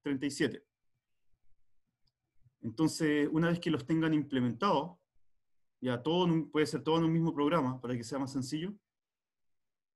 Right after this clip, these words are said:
viene la parte interesante ahora, que es calcule la media, la varianza y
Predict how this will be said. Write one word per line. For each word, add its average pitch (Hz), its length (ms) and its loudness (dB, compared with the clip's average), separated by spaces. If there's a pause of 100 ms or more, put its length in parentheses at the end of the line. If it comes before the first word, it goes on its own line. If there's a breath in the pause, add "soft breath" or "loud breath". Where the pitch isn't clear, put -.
(280)
viene 156 220 4
la 160 80 2
parte 160 200 -2
interesante 147 500 -2
ahora, 95 200 -10
que 123 120 -4
es 120 180 -12
calcule 147 400 0
la 123 120 2
media, 156 460 0 (540)
la 113 140 -4
varianza 196 600 0 (800)
y 143 240 -2